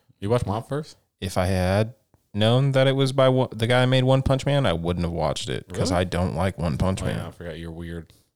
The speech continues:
Speaker 2: I just don't get it. Like, it's fine, but it's not like, again, my opinion, it's fine. It's another one of those, like, Hunter x Hunter is fine. Like, and I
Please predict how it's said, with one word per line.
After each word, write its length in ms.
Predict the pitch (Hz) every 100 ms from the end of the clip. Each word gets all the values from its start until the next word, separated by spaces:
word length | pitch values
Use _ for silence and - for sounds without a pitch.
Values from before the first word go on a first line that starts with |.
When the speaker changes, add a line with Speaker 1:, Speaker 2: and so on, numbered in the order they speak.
| _
Speaker 2:
I 60 | 82
just 220 | 98 90
don't 340 | 95 95 85
get 240 | - 98 98
it. 220 | 85 -
Like, 180 | 85 98
it's 180 | 101 -
fine, 720 | - 90 98 107 90 180 90
but 180 | 87 87
it's 220 | 87 -
not 260 | 90 87 73
like, 380 | 92 - - - - _ _ _ _ - - - _ _ _ _
again, 320 | 127 120 95 90
my 160 | 92
opinion, 420 | 92 101 87 85 -
it's 240 | 117 - -
fine. 560 | 95 110 85 87 101 - _ _
It's 160 | - 107
another 320 | 117 120 120
one 140 | 117 117
of 80 |
those, 200 | 110 113 107
like, 360 | 98 - - _ _ _ _ _ _ _ _ _ _ _ _ _ _
Hunter 340 | 98 127 131 123
x 80 |
Hunter 320 | 120 123 107 90
is 240 | 104 104
fine. 720 | - - 98 101 78 71 80 - _ _ _ _ _ _ _ _ _ -
Like, 160 | 107
and 120 | 113
I 100 | 107